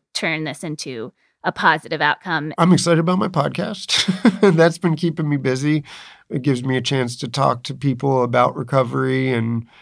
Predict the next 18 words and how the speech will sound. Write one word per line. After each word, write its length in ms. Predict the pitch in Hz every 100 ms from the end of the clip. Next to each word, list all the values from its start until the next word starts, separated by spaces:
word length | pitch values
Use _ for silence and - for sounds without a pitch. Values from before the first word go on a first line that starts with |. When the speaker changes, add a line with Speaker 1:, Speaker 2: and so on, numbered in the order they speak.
| - _ -
Speaker 2:
their 240 | 139 135
experiences 840 | 131 - 151 139 135 127 123 139 131
in 140 | 135
the 120 | 131 123
system 600 | - 147 123 - 131 131
and 160 | 127
with 160 | 127 123
rehab 560 | 135 131 139 135 135 139
and 360 | 127 123 127
what 380 | 123 147 147 170
maybe 440 | 160 147 147 151 143 - _
changes 460 | - 175 160 151 135
can 280 | 165 165
be 140 | 156 135
made, 320 | 127 123 120
because 420 | 113 139 127 113 120 131 151 160 175 170
addiction 540 | - 123 139 135 147 139
is, 360 | 139 139 127